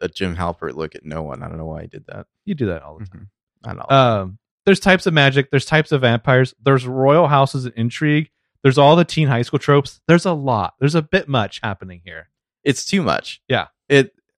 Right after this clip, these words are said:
Speaker 1: I don't know. If you wanted to make Harry Potter with vampires, first of all, you just need one kind of vampire, <laughs> I feel like, you know? You don't need three.
Speaker 2: Yeah.
Speaker 1: Just have vampires. What was, I'm tr-, I was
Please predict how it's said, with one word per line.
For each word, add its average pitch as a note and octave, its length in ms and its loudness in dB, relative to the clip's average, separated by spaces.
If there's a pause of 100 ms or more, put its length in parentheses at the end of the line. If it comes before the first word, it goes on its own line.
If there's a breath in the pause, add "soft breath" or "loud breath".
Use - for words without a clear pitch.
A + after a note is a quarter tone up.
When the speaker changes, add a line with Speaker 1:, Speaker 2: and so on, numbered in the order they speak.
(640)
Speaker 1:
I D3 120 -4
don't D#3 120 -2
know. C3 120 4
If A2+ 200 0
you C#3 100 -2
wanted D3 320 2
to C#3 60 -10
make C3 280 0
Harry C3+ 220 0
Potter A#2 300 0
with A2 120 -4
vampires, G#2 720 -2 (400)
first G#3 260 2
of C3 60 -6
all, G#2 180 4
you B2+ 180 -4
just - 360 -4
need E3 180 0
one B2+ 500 -6
kind A#2+ 260 -4
of F#2+ 100 -4
vampire, F#2+ 480 -6
<laughs> - 40 -6
I F#2+ 60 -6
feel G2+ 220 -8 (120)
like, G#2+ 140 -20
you G2+ 120 -8
know? A#2 280 -2
You D3 80 2
don't F#3+ 100 2
need G#3 240 -2
three. C3+ 400 -2
Speaker 2:
Yeah. A2 160 -4 (280)
Speaker 1:
Just A3+ 120 -4
have C#4 160 4
vampires. A#3 500 2 (140)
What D4+ 120 4
was, - 260 2
I'm G3 180 -2
tr-, - 140 -6
I F#3 100 4
was F#3 200 -8